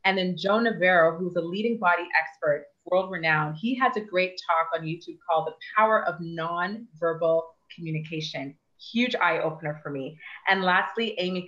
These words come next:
Cuddy, she has a great ted, ted Talk where she talks about how body language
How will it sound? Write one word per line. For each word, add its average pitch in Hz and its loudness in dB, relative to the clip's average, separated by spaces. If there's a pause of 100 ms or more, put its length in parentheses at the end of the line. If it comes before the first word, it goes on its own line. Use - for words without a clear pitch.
Cuddy, 175 0
she 190 -8
has 175 -6
a 160 -8
great 180 -2 (140)
ted, 175 0 (160)
ted 214 2
Talk - 0 (220)
where 185 -2
she 185 -8
talks 175 2
about 175 4
how 180 0
body 185 2
language 156 -4